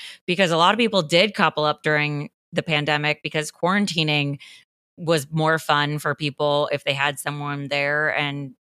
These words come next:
could do sex with them regularly, potentially, or some people split up, as we discussed ad nauseum over the last year and a half. But I think cuffing season is cute and all, but I want it to be, for me personally, with potential to grow into something longer than just a season. Like,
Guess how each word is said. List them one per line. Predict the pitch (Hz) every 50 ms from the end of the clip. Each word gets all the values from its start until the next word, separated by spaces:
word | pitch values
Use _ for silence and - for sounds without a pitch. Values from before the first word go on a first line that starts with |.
| _ -
could | - 147 143
do | - 143 127
sex | - 147 139 - - -
with | 147 139
them | - 147 147 147 147
regularly, | 147 139 123 143 151 156 151 156 151 160 165 165 165
potentially, | - - - 175 165 160 - - - 185 190 196 196
or | - - 156 151 151 156 165 165 156 - - - - - _
some | - - 160 147
people | 143 131 - 151
split | 147 - - - 156 151
up, | 147 151 175 -
as | - - 151 156 151 160
we | - 160 156
discussed | - 139 - - - 156 147 156 151 - - -
ad | - 151 147
nauseum | 147 147 139 139 143 131 156 151 147 147 147 160 202 208 _ - - - - - _
over | - 156 143 156 156 151 151 147
the | 131 156 147
last | 147 147 143 135 135 - - - - -
year | 151 147 151 151
and | 147 147
a | 135
half. | 139 143 143 151 190 214 - - - - - - _
But | - 180 170 160 151 - _ _ _ _ _ _ _ -
I | 165 180 208 277 320 285
think | - 214 185 170 165 165 - - _ -
cuffing | - 214 208 - 208 202 196
season | - - 196 180 175 180 170 160
is | 156 151 147 -
cute | - - - - 208 202 202 - -
and | 175 175 160
all, | - - 156 156 156 156 156 156 156 151 143 - _ -
but | - 196
I | 165 170 190
want | 196 185 180 175 170 165
it | 165 -
to | - 170
be, | - - 160 156 151 151 151 - -
for | - - 160
me | 151 156 170 170 156
personally, | - 170 175 160 - - - 156 151 151 156
with | 147 151 147 -
potential | - 147 - - 160 160 151 - 147 143
to | - - 147
grow | 120 - 139 147 151 147 147
into | 147 139 147 135
something | - 151 139 - 147 143
longer | 143 139 147 151 139 139 147
than | 147 147 143
just | 143 139 - -
a | 127
season. | - - - 214 180 147 - - 147
Like, | 147 151 151 -